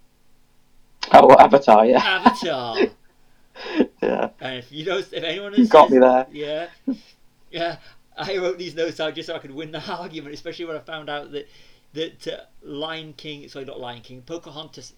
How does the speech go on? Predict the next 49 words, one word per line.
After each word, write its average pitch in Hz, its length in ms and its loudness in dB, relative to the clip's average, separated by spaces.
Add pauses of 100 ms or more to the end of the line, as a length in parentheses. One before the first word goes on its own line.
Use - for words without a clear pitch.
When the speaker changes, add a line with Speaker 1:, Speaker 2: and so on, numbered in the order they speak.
(180)
Speaker 2:
uh, 131 280 -14
animated 139 460 -18
only 143 160 -16
took 127 160 -20
in 135 160 -16
a 131 40 -20
third 151 440 -12
of 113 80 -20
what, 127 280 -12 (200)
uh, 127 200 -12 (260)
Lion 143 260 -18
King 123 220 -20
took 127 220 -20
in, 120 140 -18 (600)
but 147 260 -8 (100)
Avatar 156 520 -10
took 139 240 -18
in 131 340 -14 (220)
two 147 160 -12
billion. 151 320 -10
And 147 140 -18
the 160 60 -20
thing 359 180 -14
is, 370 120 -12
it, - 260 -14 (140)
it - 60 -20
is - 600 -14
the 131 120 -20
same 143 300 -16
movie, 185 280 -14
but 147 260 -16
that's - 360 -14 (140)
a - 60 -18
topic 127 300 -20
for 139 80 -18
another, 131 320 -18 (460)
for - 80 -20
another 143 160 -12
time. - 160 -6
Speaker 1:
Oh, 220 60 2
Speaker 2:
So 240 60 -4
Speaker 1:
of 240 60 -12
Speaker 2:
why 247 60 -6
Speaker 1:
course 285 120 -8
Speaker 2:
do 247 60 -12
Speaker 1:
it 262 40 -10
Speaker 2:
you, 247 60 -12
Speaker 1:
is. - 120 -18 (480)
Speaker 2:
pardon? 196 260 -12